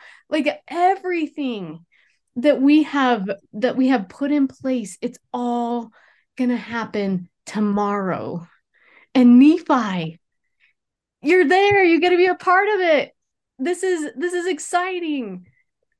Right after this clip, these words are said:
"Lift up your head and be of good cheer," you know?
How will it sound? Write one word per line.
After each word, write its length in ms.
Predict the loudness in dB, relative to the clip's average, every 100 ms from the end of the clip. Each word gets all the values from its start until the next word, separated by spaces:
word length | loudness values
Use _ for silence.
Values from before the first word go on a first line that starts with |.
| _
"Lift 320 | -8 -6 -4
up 180 | -4 -4
your 140 | -4 -6
head 460 | -6 -4 0 0
and 280 | 0 -2 0
be 160 | 0 0
of 180 | -2 -4
good 240 | -4 -4
cheer," 720 | -16 -12 -8 -6 -8 -10 -18 -20 -20 _
you 160 | -8 -4
know? 360 | -2 0 0